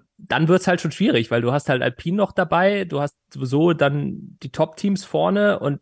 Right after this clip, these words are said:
dann sind halt die Punkte eigentlich auch schon weg. Also sei es jetzt dann Williams oder Alfa Romeo, Haas, wer auch immer dazugehört. Ähm, ich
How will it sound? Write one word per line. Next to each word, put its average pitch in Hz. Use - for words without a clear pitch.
dann -
sind 147
halt 147
die -
Punkte 165
eigentlich 143
auch -
schon 131
weg. -
Also 127
sei 131
es -
jetzt 143
dann 131
Williams 180
oder 135
Alfa 139
Romeo, 143
Haas, 131
wer 135
auch -
immer 147
dazugehört. 139
Ähm, 120
ich -